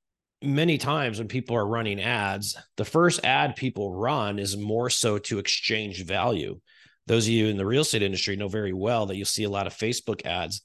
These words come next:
that'll offer a free homes list, okay? That free homes list is marketing. You're saying, "Hey, I got this cool widget. I got this cool value add. I got this cool free thing I can give you. It'll save you a whole lot of time. Who wants it?"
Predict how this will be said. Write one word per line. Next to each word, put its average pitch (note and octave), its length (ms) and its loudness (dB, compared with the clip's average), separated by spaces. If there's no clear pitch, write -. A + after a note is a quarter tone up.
that'll A2 240 0
offer G#2 420 2
a E2+ 60 -4
free A2 360 -4
homes F#2 400 -6
list, - 460 -6
okay? - 280 -4
That C#3+ 260 0
free E3 180 2
homes B2+ 380 -2
list A2+ 640 0
is A2 160 0
marketing. A#2+ 520 0
You're B2 80 4
saying, D3+ 300 6
"Hey, F3+ 280 6
I D3+ 100 4
got D#3+ 220 0
this C#3+ 200 2
cool F3 640 2
widget. A#2 440 -2
I - 80 -4
got C#3 120 2
this C3+ 140 0
cool F3 440 4
value C3 460 2
add. G#2+ 160 0
I A#2+ 40 -2
got C#3 120 -4
this C3 180 -4
cool F#3 320 4
free E3 420 -4
thing D#3+ 280 -2
I A#2+ 80 0
can G#2+ 180 -4
give D3 260 0
you. G2 160 -2
It'll G#2 140 -2
save C#3 300 0
you B2+ 100 2
a G#2 60 2
whole C3 180 0
lot A2+ 160 2
of G2 60 -4
time. D3 340 -2
Who C#3 100 -2
wants D3 360 -2
it?" - 100 -6